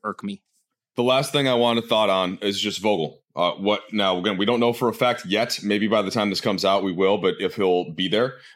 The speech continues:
Speaker 2: but, uh, what can getting Vogel back? You're somebody that I think does a great job of, of looking at what coaches do.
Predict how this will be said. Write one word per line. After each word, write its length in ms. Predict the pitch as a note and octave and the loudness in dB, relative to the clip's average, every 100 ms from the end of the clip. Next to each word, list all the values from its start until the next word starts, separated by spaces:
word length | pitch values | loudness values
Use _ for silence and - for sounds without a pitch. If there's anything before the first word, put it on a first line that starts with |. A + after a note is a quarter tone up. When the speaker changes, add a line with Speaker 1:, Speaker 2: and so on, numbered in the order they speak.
| _ | _
Speaker 2:
but, 300 | A2+ G#2 F#2 F#2+ | 0 0 0 0
uh, 160 | F2+ | -2
what 220 | F#2 A2+ | 0 0
can 360 | C#3 B2 A2+ F2+ | 2 2 2 0
getting 220 | B2 B2 | 0 2
Vogel 240 | G#2+ B2+ B2 | 2 0 0
back? 220 | D2 C2+ | -2 -2
You're 100 | F#2+ | -2
somebody 300 | G#2+ F#2+ F#2+ | -2 -2 0
that 120 | F#2 | 2
I 80 | F2+ | 0
think 200 | G2 F2 | -2 -2
does 160 | F2+ E2 | -2 -2
a 40 | |
great 240 | D#2 E2+ | -2 -2
job 240 | F#2 E2+ D2+ | 0 0 0
of, 280 | D#2 D2+ D#2+ | -2 -2 -4
of 280 | D2+ - - | -8 -8 -6
looking 300 | F#2 E2+ E2+ | -4 0 0
at 80 | D#2 | 0
what 120 | D#2 | -2
coaches 320 | - D2 C2+ | -2 -4 -4
do. 200 | - A#1 | -6 -8